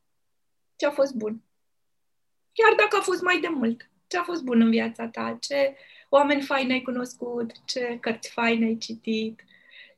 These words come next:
Ce întâmplări, uh, grozave ai trăit? Când te-ai simțit foarte bine? Și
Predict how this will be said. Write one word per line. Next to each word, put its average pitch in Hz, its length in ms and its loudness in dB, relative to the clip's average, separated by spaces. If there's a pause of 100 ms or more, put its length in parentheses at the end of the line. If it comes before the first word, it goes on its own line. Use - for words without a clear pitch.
(120)
Ce 226 600 0
întâmplări, 247 1000 0
uh, 233 380 -2 (460)
grozave 226 680 2
ai 226 120 -2
trăit? 220 720 -4 (1600)
Când 349 120 2
te-ai 320 120 0
simțit 254 380 -2
foarte 240 320 -8
bine? 220 520 -6
Și - 160 -6